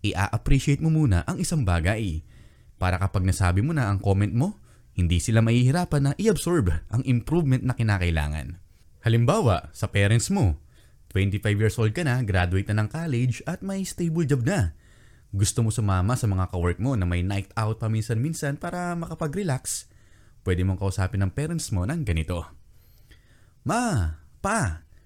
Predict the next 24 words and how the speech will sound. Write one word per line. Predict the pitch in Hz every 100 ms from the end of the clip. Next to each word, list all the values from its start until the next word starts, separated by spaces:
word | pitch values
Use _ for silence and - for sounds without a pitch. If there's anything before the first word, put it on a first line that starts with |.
| - -
salamat | 226 240 226 190 190
dahil | 101 101 110 117
kahit | 123 120
twenty-five | 120 131 143 143 151
years | 147
old | - 151 139
na | 175
ako, | 151 110 120 - - - -
ginagawa | 87 87 92 104 107
niyo | 107 110
pa | 113
rin | 110
mag-alala | 110 110 104 104
sa | 110 95
akin. | 101 147 101 - - - - -
Nagagawa | 92 87 92 95 98 98
niyo | 98
pa | 101
rin | 98 98
akong | 101
paalalahanan | - 85 90 90 185 170 135
na | 156
mag-ingat | 190 160 - 127 120
palagi. | - 87 78 87 117